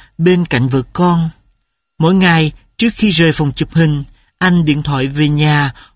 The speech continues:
hỏi xem chúng tôi có cần thứ gì ngoài siêu thị không. Anh thường xuất hiện với một giỏ đầy bánh kẹo.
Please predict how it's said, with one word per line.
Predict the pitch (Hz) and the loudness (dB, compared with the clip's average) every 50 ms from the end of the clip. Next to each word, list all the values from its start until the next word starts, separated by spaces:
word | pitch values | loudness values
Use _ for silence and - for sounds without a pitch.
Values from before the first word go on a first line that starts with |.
| _ | _
hỏi | - 139 143 160 | -2 0 0 2
xem | 160 - - 175 175 170 165 | 2 2 2 2 2 0 0
chúng | - - 190 | -2 -4 -4
tôi | - - 180 | -2 -4 -2
có | - 202 190 - | -2 -2 -4 -2
cần | - 165 151 135 | -2 -2 -2 -2
thứ | - 175 185 165 | -2 -4 -4 0
gì | 156 165 151 147 | 0 2 2 2
ngoài | 143 143 147 143 127 | 0 0 -2 -2 0
siêu | - 180 165 | -2 -2 -2
thị | - 147 127 120 | -2 -2 -2 -2
không. | - - 180 175 170 160 156 151 - _ _ _ _ _ _ _ _ _ _ _ _ _ _ | -2 -2 -2 0 0 -2 -4 -6 -12 _ _ _ _ _ _ _ _ _ _ _ _ _ _
Anh | - 170 170 165 160 131 | -2 0 0 0 0 0
thường | - 143 131 | 0 0 0
xuất | - - 98 - - | 0 -2 -2 -2 -2
hiện | 156 143 127 117 113 131 - - - _ _ _ | 0 0 2 2 0 -2 -6 -10 -20 _ _ _
với | - 202 | 0 2
một | 208 180 151 110 - - | 2 2 0 -2 -2 -4
giỏ | 131 127 147 156 | -4 -4 -2 -2
đầy | 165 165 156 143 | 0 0 0 0
bánh | 135 135 156 175 214 | 0 -4 -4 -4 -4
kẹo. | - - 147 113 95 98 113 123 | -2 -2 -2 -2 -2 -2 -4 -8